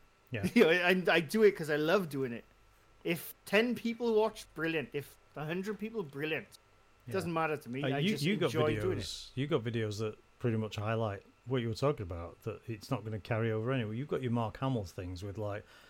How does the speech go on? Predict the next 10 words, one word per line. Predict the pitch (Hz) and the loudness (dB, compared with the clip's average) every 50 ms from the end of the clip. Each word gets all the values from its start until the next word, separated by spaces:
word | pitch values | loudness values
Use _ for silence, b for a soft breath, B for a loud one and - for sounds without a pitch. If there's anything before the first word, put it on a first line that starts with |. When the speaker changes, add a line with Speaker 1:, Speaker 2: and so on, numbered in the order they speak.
| B B B - | B B B -2
Speaker 1:
thirty | - 143 131 120 120 | 2 2 4 4 2
thousand | - - - 120 113 117 120 107 117 107 92 | 0 2 2 2 2 2 0 0 -2 -2 -2
views | 101 123 123 120 113 101 | 0 0 0 0 0 -2
or | 110 98 | -2 -2
whatever | 98 101 98 95 90 - | -2 -2 -4 -4 -2 0
Speaker 2:
That | 185 170 | 2 2
Speaker 1:
it | |
Speaker 2:
was | 147 - - | 2 0 -2
a | 143 | -4
Speaker 1:
is. | 123 - | -6 -6